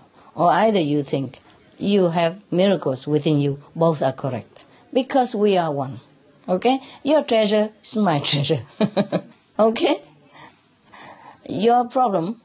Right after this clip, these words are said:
is my problem. It's just the time and space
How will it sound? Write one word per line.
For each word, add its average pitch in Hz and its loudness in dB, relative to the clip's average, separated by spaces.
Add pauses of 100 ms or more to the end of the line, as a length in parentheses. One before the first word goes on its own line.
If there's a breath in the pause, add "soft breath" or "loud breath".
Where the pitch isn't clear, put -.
(100)
is 233 -6
my 147 -2
problem. 127 -10 (680 loud breath)
It's 220 0
just 254 0
the 202 0
time 220 0
and 180 0
space 147 -2